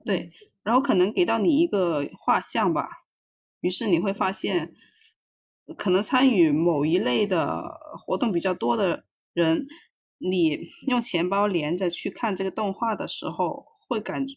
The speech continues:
Speaker 1: 会有比别人更丰富的一些细节。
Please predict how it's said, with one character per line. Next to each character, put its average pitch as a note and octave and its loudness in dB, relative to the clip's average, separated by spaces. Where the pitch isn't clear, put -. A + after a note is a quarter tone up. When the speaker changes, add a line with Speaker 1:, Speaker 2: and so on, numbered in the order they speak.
Speaker 1:
会 A3 -2
有 F3 -2
比 F3 -2
别 F3 2
人 E3+ 4
更 F#3+ 0
丰 F#3 2
富 F#3+ -4
的 E3 -2
一 - -2
些 - -4
细 - -4
节。 E3+ -4